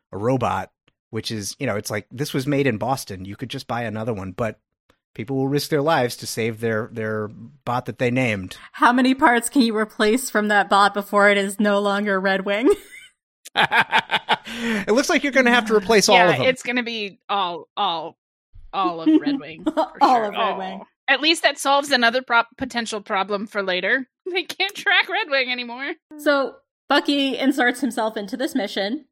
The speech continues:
Speaker 2: Torres, Torres definitely seems to be picking a side. You know, he's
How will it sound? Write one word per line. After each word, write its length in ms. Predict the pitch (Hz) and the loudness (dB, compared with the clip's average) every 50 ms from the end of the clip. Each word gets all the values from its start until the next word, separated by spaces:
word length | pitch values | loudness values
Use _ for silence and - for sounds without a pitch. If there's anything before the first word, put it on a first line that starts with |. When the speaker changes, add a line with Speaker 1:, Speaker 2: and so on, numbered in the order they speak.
| _ _ - | _ _ -10
Speaker 2:
Torres, 420 | - - 440 480 523 523 494 453 440 - | -4 0 2 4 4 4 4 2 0 0
Torres 320 | - 415 453 466 480 440 427 | 0 0 2 4 2 2 2
definitely 340 | 403 330 - - 440 381 370 | 2 0 0 -2 -4 -4 -2
seems 260 | - - 302 302 - | -2 -2 -2 -2 -4
to 100 | - 311 | -6 -4
be 100 | - 302 | -2 -2
picking 360 | 311 - 330 - - 247 247 | -2 -2 -6 -6 -6 -8 -6
a 40 | 254 | -6
side. 540 | 277 - 302 262 269 247 175 131 - - - _ _ _ _ | -2 0 0 0 0 0 -2 -4 -8 -14 -16 _ _ _ _
You 120 | - 240 226 | -6 -6 -4
know, 300 | 214 208 214 226 247 311 | -4 -4 -4 -4 -4 -4
he's 520 | - - 233 220 226 226 233 - - - | -4 -6 -6 -4 -6 -8 -8 -10 -16 -20